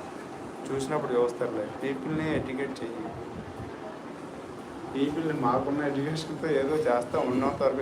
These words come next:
చెప్తాం. వైజాగ్ మురళి ఏనుకుంటావా? వైజాగ్ ఎక్కడ బ్రో? మాది వైజాగే. దేశం ఎలా రెస్పెక్ట్?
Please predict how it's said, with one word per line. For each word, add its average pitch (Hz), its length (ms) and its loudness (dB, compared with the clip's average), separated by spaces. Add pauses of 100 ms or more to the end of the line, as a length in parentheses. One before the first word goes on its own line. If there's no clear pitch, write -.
చెప్తాం. 117 400 0 (1040)
వైజాగ్ 127 460 4
మురళి 139 640 2
ఏనుకుంటావా? 127 1300 0
వైజాగ్ 165 280 4
ఎక్కడ 139 240 4
బ్రో? 139 280 4 (760)
మాది 127 200 2
వైజాగే. 120 440 2 (600)
దేశం 127 260 -4
ఎలా 123 300 -2
రెస్పెక్ట్? - 580 -4